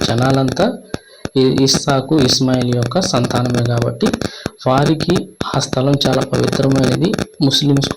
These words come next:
పవిత్రమైనది, జ్యూస్ పీపుల్‌కి పవిత్రమైనది. కానీ జ్యూస్ పీపుల్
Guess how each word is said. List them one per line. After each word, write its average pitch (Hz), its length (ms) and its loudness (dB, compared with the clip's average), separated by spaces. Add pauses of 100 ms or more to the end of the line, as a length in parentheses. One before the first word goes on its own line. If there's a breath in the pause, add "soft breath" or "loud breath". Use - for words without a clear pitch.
పవిత్రమైనది, 131 720 -2
జ్యూస్ 135 320 0
పీపుల్‌కి 127 360 -4
పవిత్రమైనది. 117 760 -4 (420 loud breath)
కానీ 147 160 2
జ్యూస్ 127 380 -4
పీపుల్ 143 240 0